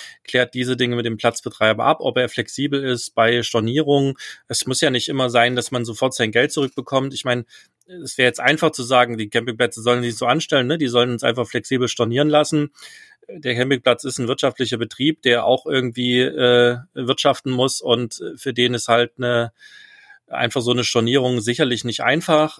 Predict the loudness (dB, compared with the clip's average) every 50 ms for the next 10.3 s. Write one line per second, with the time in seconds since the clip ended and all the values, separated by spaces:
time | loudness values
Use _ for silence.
0 | -2 0 2 2 2 0 -2 -2 -4 -6 -8 _ _ _ _ _ _ _ _ _
1 | _ _ _ 0 2 2 2 2 2 2 2 2 0 0 -4 -2 0 0 0 0
2 | -2 -2 -2 -2 -2 -4 -2 2 2 2 2 2 0 0 0 0 0 2 0 2
3 | 2 2 0 -2 -2 -2 -2 -2 -2 0 0 2 0 0 0 0 0 0 0 0
4 | -2 -10 -6 2 2 2 4 4 2 0 0 0 -2 -4 -2 -2 -2 -2 -2 0
5 | 0 2 2 2 0 -2 _ _ -20 -20 -20 -20 _ _ _ _ 0 2 4 4
6 | 4 2 0 2 2 0 0 0 -2 0 2 2 2 2 0 -2 -4 -2 -2 -2
7 | 0 0 0 -2 -2 0 -2 -4 -2 -2 -2 -2 -2 -2 -2 -4 0 2 0 2
8 | 2 2 2 2 2 2 0 0 0 2 0 0 0 0 -4 -6 0 0 0 0
9 | 2 0 -2 -2 -2 -4 _ -16 -20 -20 -20 _ _ -10 -6 -4 -2 0 0 2
10 | 2 4 4 2 2